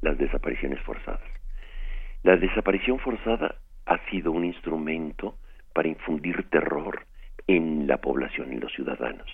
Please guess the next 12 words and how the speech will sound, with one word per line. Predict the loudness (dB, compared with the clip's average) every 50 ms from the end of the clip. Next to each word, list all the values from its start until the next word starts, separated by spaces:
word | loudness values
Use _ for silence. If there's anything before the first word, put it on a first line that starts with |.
| -12 -14 -14 -12 -14 -14 -14 -14 -16 -16 -16 2 6
<clears throat> | 6 8 8 6 4 -2 -8 -14 -20 -20 -20 -20 -20 -20 -20 -20 -20 -20 -20 -20 -20 -18 -18 -8 -2
La | 2 2 2 2 2
sensación | -2 -2 -2 -2 -2 0 0 0
de | 0
inseguridad | -2 -2 -2 -2 -2 -2 -4 -4 2 4 4 4 4 2 -4 -16 -20 -20 -20 -20 -20 -20 -14 0
que | 4 4 4
esa | 4 4 0 0
práctica | 2 2 2 2 0 -6 -4 -2 -2 -2
genera | 0 -2 -4 0 2 2 4 4 4 4
no | 4 2 2 0
se | -2 -2
limita | -2 -2 0 0 -2 -2 -4 -4 -6 -6 -6 -6